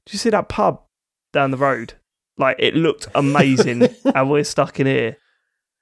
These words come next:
Speaker 1: What if we all just went?" And we went,
Speaker 2: <laughs>
Speaker 1: "What? What if one by one we all just went to the pub?" And I went, "Well, I'm going first."
Speaker 2: <laughs>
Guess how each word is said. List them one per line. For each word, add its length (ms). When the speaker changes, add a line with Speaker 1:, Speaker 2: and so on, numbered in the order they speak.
Speaker 1:
What 300
if 200
we 180
all 160
just 400
went?" 260
And 100
we 100
went, 300
Speaker 2:
<laughs> 160
Speaker 1:
"What? 280
What 300
if 200
one 220
by 200
one 460
we 240
all 520
just 280
went 240
to 120
the 180
pub?" 200
And 120
I 20
went, 180
"Well, 140
I'm 80
going 180
first." 480
Speaker 2:
<laughs> 60